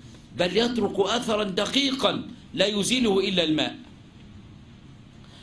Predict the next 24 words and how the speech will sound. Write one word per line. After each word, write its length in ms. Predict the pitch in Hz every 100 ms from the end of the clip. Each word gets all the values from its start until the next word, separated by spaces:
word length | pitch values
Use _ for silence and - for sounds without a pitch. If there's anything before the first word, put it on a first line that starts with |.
| - - 151
لكنه 540 | 170 190 170 170 196
وإن 400 | 170 156 160 156
كان 200 | 190 185
هذا 220 | 196 180
المحل 520 | 165 151 165 165 139
نجس 500 | 139 208 247 - - - - 160
إلا 380 | 165 165 156
أنه 300 | 151 165 165
معفو 540 | 156 139 123 160 147 131
عنه. 380 | 113 123 98 98 - - - - - - - - - - - - -
فلك 300 | 139 180 190
أن 220 | 180 165
تصلي 680 | 156 160 185 185 175 175 - - - -
وأنت 640 | 127 147 180 175 175 175 156 151
مستجمر، 720 | 151 - 175 151 151 135 - -
وأنت 360 | 147 180 175
مستعمل 600 | 160 151 156 185 175 160
الأحجار 680 | 156 139 - 135 160 156 123 - - - - -
في 80 | 143
الدبر، 420 | - 170 139 113 - - - - - - - - - - -
ولكن 420 | 226 262 262 233
هب 160 | 254
أنني 400 | 240 226 240 240
حملت 840 | - 202 202 226 247 247 233 233